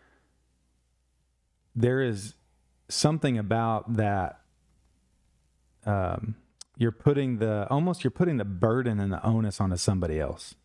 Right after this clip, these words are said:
to, to show you a system, to teach you the way. And then if it doesn't work out, you have sort of in the back of your mind, it's like, "Well,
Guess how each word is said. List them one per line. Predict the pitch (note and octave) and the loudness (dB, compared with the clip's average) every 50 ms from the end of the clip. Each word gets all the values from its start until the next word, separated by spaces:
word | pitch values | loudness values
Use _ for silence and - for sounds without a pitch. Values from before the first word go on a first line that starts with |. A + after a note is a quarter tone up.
| _ _ _ | _ _ _
to, | - G#2 - | -2 -2 -2
to | - - A2+ G2 | 0 -2 -2 0
show | - - B2 A#2+ | 2 2 2 2
you | A#2+ A#2 A#2 A2+ | 2 0 0 -2
a | G#2 | -2
system, | - - A#2+ G#2+ - - - A2 G#2+ G2+ G2 - - - - - - - - - - | 0 0 0 0 2 0 0 0 2 0 -2 -6 -8 -18 -20 -20 -20 -20 -20 -2 -2
to | A#2 G#2+ | -2 2
teach | - C3 C3 A#2 - - | 2 0 0 0 2 0
you | A#2+ G#2 | 2 2
the | G#2 G2 | 2 0
way. | F#2+ G2 G2 G2 G2 G2 G2 F#2+ F#2 F2 - _ _ _ _ _ _ _ _ _ _ _ | 2 0 2 2 2 0 0 0 -2 -4 -8 _ _ _ _ _ _ _ _ _ _ _
And | - A2 A2 A2 G#2+ G#2+ A2 | 0 2 2 4 2 2 2
then | A#2+ B2 | 0 0
if | A#2 | 0
it | G#2+ G#2 | -2 0
doesn't | G2+ C3 C#3+ D3 C#3+ B2 | 2 2 2 2 0 0
work | A#2 A2 G#2+ - C3+ | 0 0 0 2 2
out, | C3 C3+ C3+ B2+ B2 A#2 A2+ | 2 2 2 2 0 0 0
you | A2+ A2 | 0 0
have | B2 B2 A2 - | 0 0 0 -2
sort | - - C#3+ C#3 | 0 2 2 2
of | B2 A#2 | 4 2
in | A2+ A2 | 2 0
the | G#2 | 2
back | F#2+ A2+ A2+ A2 - | 2 2 2 0 0
of | A2 G#2 | 0 2
your | G2 | 2
mind, | G2+ G#2 G#2+ G#2+ G2+ | 2 2 2 2 0
it's | F#2 F#2 | 0 0
like, | F2+ | 2
"Well, | F#2+ G2+ G2 G2 G2 F#2+ F#2+ | 2 2 2 2 0 0 -2